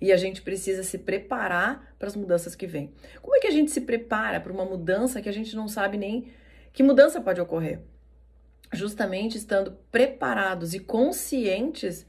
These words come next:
de que o mundo pode mudar, né? Que o mundo pode realmente, a qualquer momento, buscar um novo caminho, mu-, ir para um, um novo caminho. Quantas oportunidades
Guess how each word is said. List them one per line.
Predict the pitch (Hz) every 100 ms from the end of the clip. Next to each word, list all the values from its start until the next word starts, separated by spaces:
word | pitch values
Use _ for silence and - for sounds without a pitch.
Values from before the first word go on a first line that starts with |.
| _ -
de | 247
que | 294
o |
mundo | 254 220 262
pode | - 156 156
mudar, | 151 139 92 - _ _ _ _ _ _ -
né? | 180
Que | 185
o | 202
mundo | 190 254 302 247
pode | - 196 196 185
realmente, | 190 202 202 190 220 240 - -
a | -
qualquer | - - 262 262 - 311
momento, | 415 320 214 196 285 - - -
buscar | - 247 247 208 202 208 -
um |
novo | 214 196
caminho, | - 180 180 226 233 - - - - -
mu-, | 214 214 208 -
ir | 262 320 254
para | - 170 165
um, | 165 160 -
um | 185
novo | 180 156
caminho. | - 165 156 143 - - -
Quantas | 269 311 330 254
oportunidades | 247 226 226 202 180 190 226 294 269 254 -